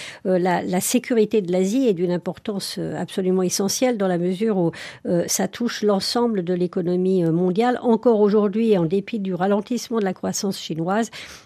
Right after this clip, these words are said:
c'est l'Asie et la Chine qui tirent la croissance mondiale. Donc on est dans, au cœur du système et si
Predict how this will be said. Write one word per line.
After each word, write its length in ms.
c'est 220
l'Asie 540
et 100
la 140
Chine 340
qui 180
tirent 240
la 120
croissance 480
mondiale. 460
Donc 220
on 120
est 100
dans, 240
au 160
cœur 460
du 160
système 640
et 300
si 640